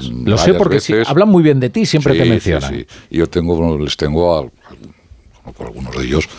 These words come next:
Speaker 2: a Guillermo también les tengo una, una gran estima. A Guillermo participa también John Villar, que es un tipo
Speaker 1: Sí.
Speaker 2: extraordinario, al que deberíais conocer
Speaker 1: Y muy
Speaker 2: todos
Speaker 1: talentoso,
Speaker 2: vosotros, y
Speaker 1: además,
Speaker 2: muy
Speaker 1: muy talentoso.
Speaker 2: talentoso, eh, y además tiene la intrepidez de los jóvenes y por lo tanto la irreverencia y ocasiones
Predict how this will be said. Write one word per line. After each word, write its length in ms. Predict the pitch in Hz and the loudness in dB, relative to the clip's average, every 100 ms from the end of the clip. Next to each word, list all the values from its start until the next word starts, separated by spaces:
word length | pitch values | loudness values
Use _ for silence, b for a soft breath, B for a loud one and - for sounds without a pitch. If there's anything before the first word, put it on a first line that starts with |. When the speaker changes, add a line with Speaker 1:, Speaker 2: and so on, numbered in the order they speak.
| B B B | B B B
Speaker 2:
a 120 | - | -10
Guillermo 340 | 60 67 65 71 | -6 -4 -2 -2
también 440 | 73 73 87 90 | -2 0 0 0
les 120 | 71 | -2
tengo 240 | - 73 73 | -4 -4 -2
una, 340 | 71 65 60 - | -2 -2 -6 -8
una 160 | 78 65 | -4 -2
gran 200 | 71 69 | -2 -4
estima. 420 | 69 80 71 62 - B B B B | -6 -4 -4 -6 -14 B B B B
A 120 | - 71 | -6 -6
Guillermo 880 | 57 67 73 69 71 71 65 69 58 - - - | -4 -2 -2 -2 -2 -2 -4 -6 -10 -14 -18 -10
participa 520 | - - - - - | -8 -8 -6 -4 -4
también 520 | - - 65 69 65 - B B B B - | -4 -4 -2 0 -2 -8 B B B B -6
John 220 | - 85 78 | 0 0 0
Villar, 400 | 71 85 80 - | -2 0 -2 -6
que 120 | - | -12
es 120 | 76 | -14
un 80 | 69 | -14
tipo 240 | - 78 | -12 -8
Speaker 1:
Sí. 60 | 78 | -8
Speaker 2:
extraordinario, 760 | - 76 65 69 87 104 107 101 | -6 -6 -4 -2 -2 -2 -2 -4
al 100 | 78 | -4
que 140 | 78 | -8
deberíais 500 | 71 67 69 80 78 | -8 -8 -2 -2 -2
conocer 280 | - 71 90 | -4 -2 0
Speaker 1:
Y 20 | |
muy 120 | 104 | 2
Speaker 2:
todos 120 | 123 110 | 2 0
Speaker 1:
talentoso, 260 | 104 - 104 | 0 0 -2
Speaker 2:
vosotros, 240 | 107 110 | -2 -4
y 40 | |
Speaker 1:
además, 160 | 92 80 | -6 -4
Speaker 2:
muy 100 | 92 | -2
Speaker 1:
muy 40 | 90 | 0
talentoso. 640 | 80 69 71 92 - 107 | -2 -2 -2 -4 0 -2
Speaker 2:
talentoso, 140 | 110 B B B B B | -2 B B B B B
eh, 360 | - 85 80 78 | -2 0 0 0
y 80 | 85 | 0
además 340 | 76 87 90 | 0 -2 -4
tiene 280 | - 90 90 | -4 -2 -2
la 60 | 85 | -2
intrepidez 680 | 78 78 76 - 73 80 | -4 -6 -6 -4 -2 0
de 100 | 78 | 0
los 120 | 73 73 | -2 -2
jóvenes 520 | - 104 95 98 98 | -2 0 0 -2 -4
y 60 | 85 | -6
por 120 | 71 | -6
lo 60 | 69 | -8
tanto 480 | - 69 85 82 80 | -8 -6 -2 0 0
la 80 | 69 | -2
irreverencia 800 | 69 71 69 73 80 78 95 95 | -2 -2 0 0 -2 -2 0 0
y 80 | |
ocasiones 640 | 76 67 - 67 67 - | -2 -6 -8 -6 -4 -6